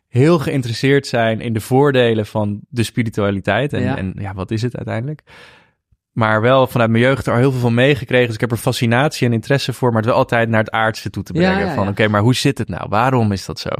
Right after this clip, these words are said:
Speaker 2: Maar is dat dus ook iets, ehm, ja, w-, waarbij je ja wel, ben jij wel zo'n,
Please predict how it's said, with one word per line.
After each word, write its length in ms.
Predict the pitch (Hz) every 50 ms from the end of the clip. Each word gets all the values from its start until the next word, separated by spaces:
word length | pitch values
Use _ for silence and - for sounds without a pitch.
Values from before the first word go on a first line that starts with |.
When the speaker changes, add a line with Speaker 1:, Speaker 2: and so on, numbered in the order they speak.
| 120
Speaker 2:
Maar 180 | - 127 143 160
is 140 | 180 180 -
dat 140 | 185 165 143
dus 180 | 160 143 165
ook 220 | - 165 165 151 -
iets, 440 | 127 165 160 151 - - - - - -
ehm, 840 | - 139 139 139 139 135 135 135 135 131 131 131 127 127 127 127 - _
ja, 300 | _ - 147 131 110 101 - - - _ _ _
w-, 80 | - - - _
waarbij 500 | - 123 123 143 139 131 131 143 139 139
je 80 | 135 131
ja 180 | 127 123 120
wel, 460 | 113 135 143 147 151 147 139 131 107 113
ben 120 | 127 139 139
jij 120 | 147 143
wel 200 | 135 147 151 151
zo'n, 360 | - 160 147 147 147 143 139